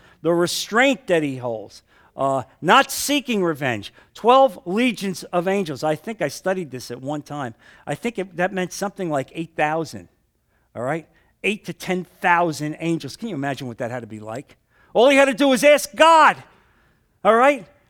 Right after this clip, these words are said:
And this army of angels would descend, and we know from reading Scripture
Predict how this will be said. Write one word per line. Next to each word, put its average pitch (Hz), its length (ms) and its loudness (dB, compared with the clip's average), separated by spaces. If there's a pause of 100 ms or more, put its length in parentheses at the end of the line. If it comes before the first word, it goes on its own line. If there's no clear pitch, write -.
(140)
And 220 180 2
this 247 240 2
army 240 840 4 (300)
of 220 180 4
angels 233 640 2
would 196 200 0
descend, 262 460 0
and 208 140 2
we 294 200 4
know 262 500 6
from 214 240 -2
reading 233 260 -2
Scripture 208 720 -2